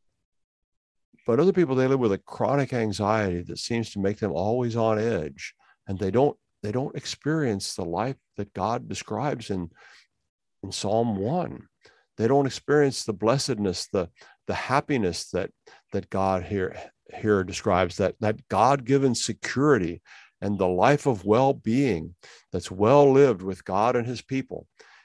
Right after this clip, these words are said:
And isn't that what we want? And isn't that what God wants us to have? Didn't he come so that we could live life as it was meant to be lived? He didn't come so we could be miserable and tormented. He came so that we could understand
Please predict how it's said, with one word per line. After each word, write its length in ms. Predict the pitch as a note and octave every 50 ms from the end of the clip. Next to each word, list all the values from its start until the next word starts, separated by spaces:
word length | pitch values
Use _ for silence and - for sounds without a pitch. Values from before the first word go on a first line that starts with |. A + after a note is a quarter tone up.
| _ _ -
And 120 | G2 G#2 A2
isn't 280 | C#3+ D3+ F3+ F#3 -
that 240 | - G3 B2+ D3 -
what 220 | D3+ D3 D3 -
we 120 | C3 A#2+ G#2+
want? 440 | G2 G2 G2 F#2+ G#2+ C3+ E3 - - - _ _ _ _ -
And 100 | - A2+
isn't 240 | C#3 E3 F#3 D3+ -
that 180 | - C#3 D3
what 200 | C#3+ C3+ C3 G#2
God 340 | - - F#2 G#2+ B2+ C#3 A2+
wants 280 | F#2+ G2+ A2+ B2 - -
us 140 | C#3+ B2+ -
to 100 | A#2 F#2+
have? 280 | G2 G#2 B2 C#3+ B2
Didn't 260 | - C#3 D3+ D#3 D3
he 280 | B2+ C3 D3+ D3+ C3 - - - - _ _ -
come 320 | - B2 A#2+ C#3 E3 D#3
so 200 | - - C#3 A#2+
that 80 | G2+ G#2
we 140 | A2 B2+
could 140 | - D3+ A#2+
live 300 | G#2 G#2 A2+ B2+ C#3 A#2
life 380 | A2 G2 G2+ A2+ C#3+ D3+ - -
as 140 | A2+ G#2+ A2
it 60 | G#2+
was 200 | G#2 G#2 G#2 -
meant 260 | F#2 F#2+ A2+ C3 -
to 60 | C#3+
be 160 | A2+ A2 G#2
lived? 500 | G2 G2 G2+ G2+ G#2+ C#3+ D#3+ D#3+ - - _ _ _ _ _ _ - - _ _ _ _ -
He 100 | C3 D#3
didn't 240 | F#3 G3+ F3+ D3+ -
come 260 | - D#3 E3+ F#3 D#3+
so 160 | - - B2+
we 140 | A#2 A#2+ A2+
could 100 | A#2 G#2+
be 120 | G#2 G#2
miserable 540 | G2+ G#2 A#2 C#3+ D#3+ C#3 C3+ A2+ G#2 G2+ F#2+
and 120 | F#2 F#2+
tormented. 500 | - C3+ D#3+ F3 E3+ C#3+ A#2+ A2+ A2+ A#2
He 160 | A2+ B2+ C3+ C3
came 460 | - - D#3 E3+ F3 E3 D3+ C3 - - - - - - _
so 260 | - - - D3+ C#3+
that 180 | C3+ C3+ C3 -
we 200 | A#2+ B2 C#3+ E3+
could 180 | - D#3+ C#3+ A#2+
understand 920 | - B2+ C3+ B2+ A#2+ A2+ - - - - D3+ F3 E3+ D3 A#2 G2 -